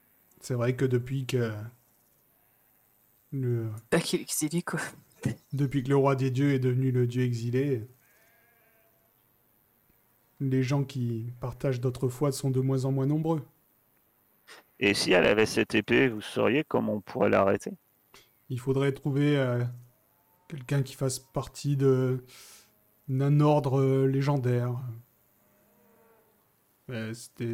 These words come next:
Speaker 1: des histoires d'il y a longtemps. Je sais pas
Speaker 2: Comme,
Speaker 1: s'il en reste
Speaker 2: euh,
Speaker 1: encore.
Speaker 2: Tamerlan ?
Speaker 1: Non,
Speaker 2: Non, mais je
Speaker 1: Tamerlan est un, Tamerlan, c'est un mage.
Speaker 3: Qu'est-ce que vous appelez un ordre légendaire ?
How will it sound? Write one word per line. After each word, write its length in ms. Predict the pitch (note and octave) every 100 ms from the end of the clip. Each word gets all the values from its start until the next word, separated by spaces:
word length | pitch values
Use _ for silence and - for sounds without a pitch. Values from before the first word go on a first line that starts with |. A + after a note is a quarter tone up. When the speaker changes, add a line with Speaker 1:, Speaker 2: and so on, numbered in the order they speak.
| A2+
Speaker 1:
des 440 | B2 B2 B2 A#2+
histoires 360 | A#2+ - B2+ B2
d'il 140 | B2
y 60 | B2+
a 40 |
longtemps. 320 | B2 B2 - - _ _ _ _ _ _ _ _ _
Je 140 | - B2
sais 140 | D3+
pas 60 | G3+
Speaker 2:
Comme, 120 | F#3
Speaker 1:
s'il 180 | F3+ -
en 140 | F#3
reste 180 | F3+ -
Speaker 2:
euh, 40 |
Speaker 1:
encore. 360 | B2 A#2+ A2 - _ _ _ _ _ _ - -
Speaker 2:
Tamerlan ? 580 | E3 D#3 D#3+ F3 A3+ C#4 _ _ _ _ _ _ _ -
Speaker 1:
Non, 60 | F3
Speaker 2:
Non, 240 | C#3 B2+
mais 60 | D#3
je 180 | C#3+
Speaker 1:
Tamerlan 600 | C#3+ C#3+ D3+ D#3 E3 D#3+
est 240 | D3 C3 B2+
un, 460 | B2 A#2+ A#2 A#2 A#2+ - - _ _ _ _
Tamerlan, 480 | B2+ B2 A#2 B2+ C#3
c'est 240 | B2+ - G#2+ G#2+ A2+ _ _
un 40 | C#3
mage. 320 | D#3+ C#3+ A2 G#2+ - _ _ _ _ _ _ _ _ _ _ _ _ _ _ _ _ -
Speaker 3:
Qu'est-ce 160 | -
que 60 | -
vous 180 | A2+ A2
appelez 220 | G#2 G#2+
un 200 | G#2 G#2
ordre 360 | A2 G#2+ A2 G2+
légendaire ? 600 | G2+ G2 G2+ G#2 A2+ F2